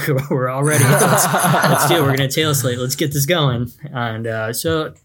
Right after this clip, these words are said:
Speaker 1: you know, it was a lot of moving like that.
Speaker 2: Mm-hmm.
Speaker 1: Sometimes with R J, our, our three-year-old actor, just to be able to pull stuff off like that.
Speaker 2: Mm-hmm.
Speaker 1: Yeah, I, I just, you know, a lot of the takes with the actors, I never wanted to do something where,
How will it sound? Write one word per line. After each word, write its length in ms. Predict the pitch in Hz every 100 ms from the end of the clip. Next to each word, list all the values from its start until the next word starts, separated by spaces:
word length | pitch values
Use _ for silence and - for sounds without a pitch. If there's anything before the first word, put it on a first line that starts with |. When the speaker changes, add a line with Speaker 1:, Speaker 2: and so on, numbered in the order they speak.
| _
Speaker 1:
you 120 | 156 147
know, 80 | 143
it 20 |
was 120 | 135
a 40 |
lot 180 | 131 151
of 80 | 147
moving 380 | 131 139 135 123
like 260 | 120 120
that. 460 | - 127 127 120 - _ - - -
Speaker 2:
Mm-hmm. 120 | - -
Speaker 1:
Sometimes 480 | 143 135 135 123
with 120 | 120 -
R 200 | 123 135
J, 360 | 131 120 117 113
our, 260 | 117 117 117
our 160 | 113
three-year-old 460 | 110 127 120 110 107
actor, 480 | 127 143 143 113 110 _ -
just 300 | 135 - -
to 560 | 135 120 110 107 117 - -
be 120 | 139
able 140 | 113 110
to 80 |
pull 260 | 113 - 120
stuff 260 | - - -
off 220 | 123 -
like 180 | 113 110
that. 340 | - 104 - - _ -
Speaker 2:
Mm-hmm. 360 | 113 101 82 113 _ -
Speaker 1:
Yeah, 360 | 147 135 135 143
I, 60 |
I 40 | 123
just, 380 | 139 - - -
you 100 | -
know, 80 | 120
a 20 |
lot 160 | 123 131
of 60 | 147
the 80 |
takes 400 | 143 - 139 143
with 80 | 127
the 100 | 127
actors, 300 | 120 123 135
I 80 | 123
never 280 | 120 127 127
wanted 380 | 123 123 127 123
to 80 | 127
do 300 | 123 123 120
something 380 | 127 117 123 117
where, 640 | 113 113 110 110 127 143